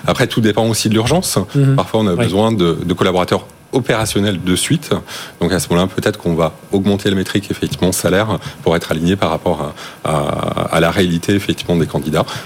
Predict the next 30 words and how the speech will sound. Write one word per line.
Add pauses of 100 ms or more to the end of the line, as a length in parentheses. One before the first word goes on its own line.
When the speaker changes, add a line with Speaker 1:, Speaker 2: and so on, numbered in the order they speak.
(120)
Speaker 1:
Tout
dépend. (340)
Speaker 2:
Émeric
Taspino,
comment
on
fait
pour,
euh,
voilà,
recruter,
euh,
deux
cents,
euh,
deux
cents
personnes
par
an
sur
ce
climat
en
tension ?
On
s'appelle
D
L
Software.